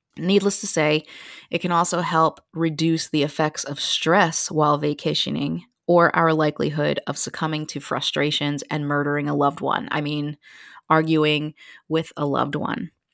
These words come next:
So I want to tackle some tips and suggestions for keeping our progress, our witchcraft, and our spiritual selves from slipping away the moment we head out the door with our luggage.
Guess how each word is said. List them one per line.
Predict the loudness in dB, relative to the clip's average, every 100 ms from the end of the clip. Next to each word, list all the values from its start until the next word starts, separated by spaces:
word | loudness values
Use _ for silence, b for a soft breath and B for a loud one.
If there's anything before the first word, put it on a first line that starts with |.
| _ _ _ _ -6
So | 0 2 2 2
I | 0
want | 2 0
to | 2
tackle | 0 0 -2
some | 0 0
tips | 0 -2
and | -2 0
suggestions | 0 2 0 0 -2 -2
for | -4
keeping | -8 -8 -4 -4 -2
our | 2 2 2
progress, | -2 0 0 2 2 2 0 -4 -6 _ 0
our | 2 2
witchcraft, | 0 -4 0 2 2 0
and | -4
our | -4
spiritual | -4 -4 -6 -6 -4
selves | -2 0 0 -2
from | -6 -4
slipping | -2 -2 -2 -4 -4
away | -4 0 0 0 -2 -4 _
the | -4
moment | -2 0 -2 -4
we | -4
head | -2 -2 0
out | 0 -2
the |
door | -6 -2 0
with | 0 0
our | 0
luggage. | 0 0 -4 -4 -8